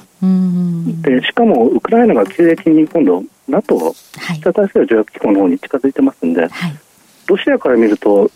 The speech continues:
Speaker 2: やっぱりもう隣国が、なんですか、西洋圏のそういった軍事的な脅威にさらされている状況。
Speaker 1: はい。
Speaker 2: で、そうするとちょっと怖いよねということで、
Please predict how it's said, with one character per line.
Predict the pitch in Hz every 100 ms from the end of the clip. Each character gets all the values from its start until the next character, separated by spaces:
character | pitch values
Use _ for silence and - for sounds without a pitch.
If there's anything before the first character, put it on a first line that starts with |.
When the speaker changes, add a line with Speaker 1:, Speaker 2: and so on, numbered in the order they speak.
| -
Speaker 2:
や | 151
っ |
ぱ | 214
り | 160
も | 104
う |
隣 | 101 131 202 208
国 | 202 196
が、 | 190 180 175 143 _ _ -
な | 156
ん |
で | -
す |
か、 | - - -
西 | 190 180
洋 | 185
圏 | - 107 95
の | - 220 - _ _ _ -
そ |
う |
い | 131
っ |
た | 113
軍 | 127 147
事 | 151
的 | 151
な | 151
脅 | - 165
威 | 110
に | 92
さ | 107
ら |
さ | 101
れ | 104
て | -
い |
る | 92
状 | 95
況。 | 92 90 - _
Speaker 1:
は | - -
い。 | 131 127 _ _ _ _
Speaker 2:
で、 | 139 -
そ |
う | 175
す | 196
る | 196
と | 196 190
ち | -
ょ | 226
っ |
と | 139
怖 | - 143 185
い |
よ | 151
ね | 120
と | -
い |
う | -
こ |
と | -
で、 | 92 92